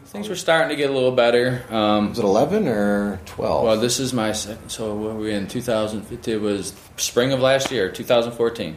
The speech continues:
Speaker 2: Okay, yeah.
Speaker 1: So we just
Speaker 2: So you
Speaker 1: got
Speaker 2: started in two thousand thirteen,
Speaker 1: Started
Speaker 2: negotiating.
Speaker 1: negotiating the
Speaker 2: Yeah.
Speaker 1: end of, yeah, it took six months, seven months
Speaker 2: Yeah.
Speaker 1: to come to terms with this guy.
Speaker 2: I can only imagine the conversations you and your wife had about this guy. I would not wanna cross, uh, Alicia.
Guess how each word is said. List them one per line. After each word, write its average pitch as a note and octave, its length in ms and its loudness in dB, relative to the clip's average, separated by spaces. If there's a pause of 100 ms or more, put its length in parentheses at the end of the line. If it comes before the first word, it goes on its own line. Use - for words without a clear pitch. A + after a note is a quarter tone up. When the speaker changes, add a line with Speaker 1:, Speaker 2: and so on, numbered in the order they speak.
(120)
Speaker 2:
Okay, F2+ 320 -2 (160)
yeah. F2 200 -4
Speaker 1:
So - 20 -6
we E2 80 -10
just G#2+ 200 -2
Speaker 2:
So A#2+ 60 2
you G#2+ 60 4
Speaker 1:
got D#3 40 6
Speaker 2:
started D#3+ 300 2
in A2 60 -8
two A2 120 -12
thousand G2 360 -6
thirteen, F2+ 600 -10
Speaker 1:
Started A#2+ 360 2
Speaker 2:
negotiating. B2+ 100 2 (560)
Speaker 1:
negotiating - 40 -4
the - 60 -2
Speaker 2:
Yeah. G#2 60 2
Speaker 1:
end G#2 140 0
of, F#2 160 -4
yeah, G2+ 180 2
it F#2+ 80 -2
took E3 220 0 (260)
six - 320 -6
months, F#3 300 -2
seven C#3+ 320 0
months E3 420 -4 (100)
Speaker 2:
Yeah. - 180 -14
Speaker 1:
to G#2+ 120 0
come A2+ 220 0
to G#2 80 -2
terms A2+ 320 0
with E2+ 100 -8
this - 160 -6
guy. F2 300 0 (1200)
Speaker 2:
I G#2 60 -14
can B2 80 2
only B2 140 2
imagine G#2 400 2
the F#2 80 -4
conversations F#2 760 -4
you F#2+ 80 0
and F#2 80 0
your F2 100 -2
wife F2 280 0
had E2+ 180 0
about E2 260 0
this E2+ 220 -4
guy. D#2 240 0
I - 40 0
would F#2 180 0
not F2+ 240 0
wanna E2+ 140 -2
cross, E2+ 560 0
uh, D#2+ 340 -2
Alicia. F2 1300 -2